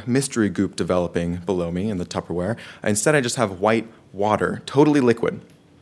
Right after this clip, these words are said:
So I add a bit more cornstarch, and then more, and then all of my cornstarch, uh, and it's still just white water.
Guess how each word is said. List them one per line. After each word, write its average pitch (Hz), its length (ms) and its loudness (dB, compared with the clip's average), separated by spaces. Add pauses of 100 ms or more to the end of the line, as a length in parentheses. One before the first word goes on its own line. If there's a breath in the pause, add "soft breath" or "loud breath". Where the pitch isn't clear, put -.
(300)
So 113 220 2
I 110 140 6
add 110 200 2
a 110 60 0
bit 110 100 0
more 107 140 0
cornstarch, - 640 -4 (500 soft breath)
and 95 140 -4
then 101 120 2
more, 101 520 2
and 101 200 -2
then 98 360 -2 (280 loud breath)
all 120 240 8
of 113 100 4
my 101 120 4
cornstarch, 92 680 0 (340 loud breath)
uh, 101 280 2 (300)
and 110 360 2
it's 107 100 -4
still 110 300 2
just 101 280 0
white 92 300 2
water. 87 540 -4